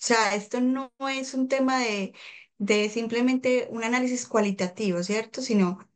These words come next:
que va más allá porque hay muchas, muchas herramientas que, pues, por el tiempo no podría dedicarme a explicar cada una, pero en este momento está a disposición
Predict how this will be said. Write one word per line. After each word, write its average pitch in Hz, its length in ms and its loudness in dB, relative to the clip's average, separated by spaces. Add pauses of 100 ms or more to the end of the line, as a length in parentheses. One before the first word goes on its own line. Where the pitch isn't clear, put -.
(240)
que 240 100 2
va 240 180 2
más 247 180 -6
allá 240 400 0
porque 226 300 -4
hay 185 100 4
muchas, 247 720 4
muchas 226 400 -4
herramientas 196 600 2
que, 220 120 -2
pues, 202 180 -2
por 202 160 -2
el 196 140 6
tiempo 202 300 2
no 226 220 -6
podría 233 540 2 (360)
dedicarme 208 440 0
a - 20 4
explicar 196 400 -2
cada 214 260 2
una, 214 320 2 (540)
pero 233 320 8
en 247 120 -4
este 247 160 -12
momento 254 540 0
está 208 520 0
a 233 60 -4
disposición 208 840 0